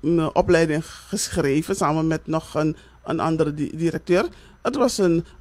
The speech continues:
een, een mooie opleiding, met modules hebben we dus, dus toen gewerkt en zo. Maar als je geen verstand hebt, en dan zijn er weer andere mensen die vinden dat je elke,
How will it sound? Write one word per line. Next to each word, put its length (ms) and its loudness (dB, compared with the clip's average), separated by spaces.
een, 420 2
een 140 4
mooie 380 2
opleiding, 420 4
met 160 -2
modules 520 2
hebben 320 -2
we 100 0
dus, 280 -2
dus 260 4
toen 200 0
gewerkt 480 2
en 100 0
zo. 240 0
Maar 200 4
als 320 6
je 100 4
geen 240 0
verstand 540 4
hebt, 260 4
en 100 6
dan 100 6
zijn 220 4
er 100 8
weer 200 6
andere 320 6
mensen 300 2
die 100 0
vinden 540 2
dat 280 0
je 280 2
elke, 400 10